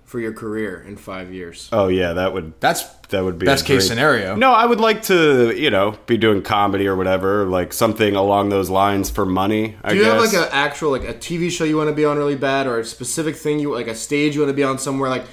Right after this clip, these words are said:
Speaker 1: is there an actual literal
Speaker 2: I just
Speaker 1: place?
Speaker 2: wanna get paid to do comedy.
Speaker 1: Fair enough.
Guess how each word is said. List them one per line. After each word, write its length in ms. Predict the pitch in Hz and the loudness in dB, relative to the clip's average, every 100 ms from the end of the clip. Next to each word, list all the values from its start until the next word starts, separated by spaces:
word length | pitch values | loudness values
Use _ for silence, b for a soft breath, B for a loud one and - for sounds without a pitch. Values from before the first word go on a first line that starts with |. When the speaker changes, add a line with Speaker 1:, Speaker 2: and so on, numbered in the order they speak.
| B | B
Speaker 1:
is 100 | 143 | -4
there 160 | 170 185 | 0 0
an 160 | 156 - | 0 -2
actual 480 | 151 160 - 156 139 135 | -2 -2 -2 -2 -2 -2
literal 140 | 143 139 | 0 4
Speaker 2:
I 200 | 131 143 | 4 4
just 320 | 135 143 - | 2 0 2
Speaker 1:
place? 80 | 120 | 2
Speaker 2:
wanna 260 | 117 117 | 4 4
get 300 | 107 107 107 | 4 2 0
paid 420 | - 92 92 92 | -2 0 2 0
to 80 | 87 | -2
do 300 | 80 85 85 | -6 -6 -6
comedy. 600 | - 80 76 69 60 55 - | -8 -8 -8 -12 -16 -20 -6
Speaker 1:
Fair 220 | 175 180 | 0 2
enough. 340 | 151 110 - | 2 -2 -10